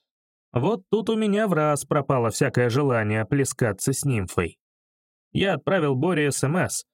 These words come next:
Батлер живо перезвонил. Я случайно включил громкую связь, и дама услышала: «Простите за беспокойство, но Тимофеева только что убили. Вам необходимо срочно вылетать в Тверь.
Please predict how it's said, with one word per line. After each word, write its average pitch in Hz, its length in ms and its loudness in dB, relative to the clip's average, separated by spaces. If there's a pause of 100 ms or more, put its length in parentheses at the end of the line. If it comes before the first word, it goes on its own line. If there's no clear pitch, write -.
(240)
Батлер 196 480 0
живо 170 360 0
перезвонил. 120 760 0 (420)
Я 196 200 0
случайно 165 720 0
включил 143 560 0
громкую 139 480 0
связь, 196 420 -2
и 151 60 0
дама 175 380 0
услышала: 131 760 0 (460)
«Простите 127 540 -2
за 117 120 -2
беспокойство, 190 960 -2
но 180 180 0
Тимофеева 160 840 -2
только 170 360 -2
что 170 380 -2
убили. 127 580 -2 (380)
Вам 170 280 -2
необходимо 151 580 0
срочно 160 500 -2
вылетать 123 440 -2
в - 120 -14
Тверь. 95 400 -4